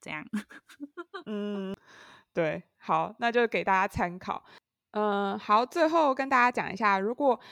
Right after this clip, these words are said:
Speaker 2: 你们喜欢我们的节目啊，然后甚至你觉得从里面学到一些东西，像我今天就还学到蛮多，呃，小撇步，那就欢迎大家可以跟朋友推荐啊，或是跟你的家人推荐啊，然后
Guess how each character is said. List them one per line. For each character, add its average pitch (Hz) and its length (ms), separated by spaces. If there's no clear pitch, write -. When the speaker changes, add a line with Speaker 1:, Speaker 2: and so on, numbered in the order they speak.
Speaker 2:
你 202 80
们 202 140
喜 196 140
欢 226 160
我 226 60
们 180 140
的 185 60
节 185 220
目 208 200
啊， 175 300
然 170 160
后 208 320
甚 226 220
至 233 80
你 165 320
觉 165 160
得 170 200
从 175 220
里 160 80
面 180 140
学 180 140
到 170 120
一 175 40
些 170 120
东 165 220
西， 170 340
像 214 200
我 160 100
今 175 120
天 185 120
就 190 300
还 185 120
学 202 160
到 208 200
蛮 170 180
多， 185 520
呃， - 260
小 190 220
撇 - 180
步， - 240
那 214 440
就 220 260
欢 214 240
迎 170 280
大 202 160
家 175 500
可 202 140
以 170 60
跟 175 280
朋 - 120
友 208 120
推 214 220
荐 240 320
啊， 196 480
或 220 100
是 214 80
跟 214 120
你 170 40
的 170 60
家 202 220
人 175 160
推 196 200
荐 190 280
啊， 156 360
然 170 120
后 190 220